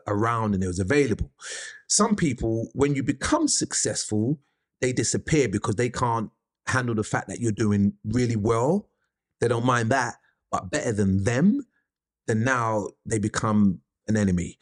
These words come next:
They become the daggers. "I remember you and I remember this." And then now the manipulation starts.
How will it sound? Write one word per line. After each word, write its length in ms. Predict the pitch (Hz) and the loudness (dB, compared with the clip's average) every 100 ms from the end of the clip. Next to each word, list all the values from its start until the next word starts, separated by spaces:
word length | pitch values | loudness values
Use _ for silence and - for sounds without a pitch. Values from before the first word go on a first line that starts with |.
| _ _ | _ _
They 120 | - 98 | -2 0
become 380 | 101 - 104 | 0 0 4
the 60 | 101 | 4
daggers. 300 | 107 104 101 - | 2 -2 -4 -2
"I 140 | 107 | -2
remember 440 | 107 107 107 101 95 | 0 0 0 0 2
you 340 | 98 104 101 | 2 4 4
and 200 | 101 98 - | 2 -2 -2
I 140 | 113 | -2
remember 440 | 107 104 101 101 101 | 0 0 2 2 2
this." 240 | 104 - | 2 2
And 120 | 101 | 0
then 120 | 101 104 | 2 2
now 160 | 123 | 2
the 80 | 113 | 2
manipulation 720 | 104 113 113 123 170 - 104 | 2 0 0 2 2 2 0
starts. 380 | 95 - 95 - | 0 0 -4 -6